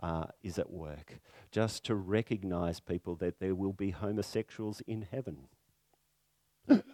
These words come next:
Just as there will be adulterers and people who are greedy and liars, because it's not whether you're gay that results in you going to hell, just as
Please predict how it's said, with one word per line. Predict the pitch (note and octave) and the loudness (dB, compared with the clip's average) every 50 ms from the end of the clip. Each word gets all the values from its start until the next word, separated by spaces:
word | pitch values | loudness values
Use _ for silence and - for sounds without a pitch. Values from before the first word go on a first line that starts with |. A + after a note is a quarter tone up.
| - _ _ _ _ _ _ _ _ _ _ _ _ _ _ _ _ _ _ _ _ _ _ _ _ | -20 _ _ _ _ _ _ _ _ _ _ _ _ _ _ _ _ _ _ _ _ _ _ _ _
Just | - A2+ A#2 A#2 - - - - | 2 2 2 2 -4 -10 -6 -6
as | G2+ - | -4 -2
there | - G2 F#2+ | 0 0 0
will | F#2 F2 | 0 -2
be | D2+ E2+ E2+ D#2+ | -2 -2 -2 -2
adulterers | D2+ D2+ - F2 F2 G2 G#2+ - - B2 A#2+ B2 A#2+ - - - _ - - - - - - | -2 -2 -2 0 0 0 0 -2 -4 -2 -2 -2 -2 -4 -10 -18 _ -20 -20 -20 -20 -18 -14
and | - - | -14 -6
people | - E2+ E2+ _ D#2+ D2 | -4 -4 -6 _ -6 -8
who | E2 D2+ | -6 -6
are | D#2 D2+ | -6 -6
greedy | D#2+ - F#2 G2 G#2+ A2+ A2 A#2 A2+ A2+ G#2+ - - - - | -6 -2 2 4 4 4 4 4 2 0 0 -6 -20 -12 -8
and | D#2+ D#2+ D#2 | -6 -6 -4
liars, | D2+ D#2+ E2 F#2 G2 G2+ G#2 G#2+ B2 C3+ C#3 - - - - - _ _ _ _ _ _ _ _ | -2 0 0 2 2 4 4 4 4 2 2 0 -6 -14 -16 -20 _ _ _ _ _ _ _ _
because | - G2 - - - A#2+ A#2 A#2 A#2 G#2+ - - - _ _ _ _ - | -2 -2 -2 2 4 6 6 6 6 4 -2 -10 -14 _ _ _ _ -2
it's | - A#2 - - - | -2 -2 -2 -2 -4
not | C3 C3 C3+ D#3 - - _ _ _ _ _ _ _ _ _ _ | 0 2 2 2 0 -2 _ _ _ _ _ _ _ _ _ _
whether | - G2 G#2+ A2+ G2+ G#2+ | -6 0 0 2 2 2
you're | G#2 G2 F#2 F#2+ G2 F#2+ F2+ E2+ - _ _ _ _ _ _ _ _ _ _ _ _ _ _ _ | 0 2 2 2 2 2 2 0 -2 _ _ _ _ _ _ _ _ _ _ _ _ _ _ _
gay | - A2 G#2 A2 A#2+ F#2+ D#2+ C#2+ C#2+ C#2+ A2 A2+ - - _ _ _ _ _ _ _ _ _ _ _ _ _ _ _ _ _ _ _ _ _ _ _ _ _ _ _ _ _ G#2 F2+ F2 | 0 2 2 4 4 2 2 0 -2 -6 -8 -10 -12 -20 _ _ _ _ _ _ _ _ _ _ _ _ _ _ _ _ _ _ _ _ _ _ _ _ _ _ _ _ _ -20 -2 2
that | G2 F2 E2 - - _ _ _ _ _ | 4 4 4 2 0 _ _ _ _ _
results | - F2+ - F#2+ F2 F2+ - - - | -10 -4 0 2 2 2 0 -4 -8
in | E2+ E2 | -6 -6
you | D#2+ D#2+ | -6 -4
going | D#2 E2+ D#2+ D#2+ D#2 D2 | -4 -4 -4 -4 -6 -6
to | - - | -10 -14
hell, | C#2+ - - C#2+ C#2 D2 A2+ C#3 _ _ _ _ _ _ _ _ _ _ _ _ _ _ _ _ _ _ _ _ _ _ | -14 -8 -6 -4 -4 -4 -4 -6 _ _ _ _ _ _ _ _ _ _ _ _ _ _ _ _ _ _ _ _ _ _
just | F#2+ F#2 - - | -12 -12 -2 2
as | G2+ F2+ E2 D#2 - - - - | 2 2 2 2 -4 -12 -16 -16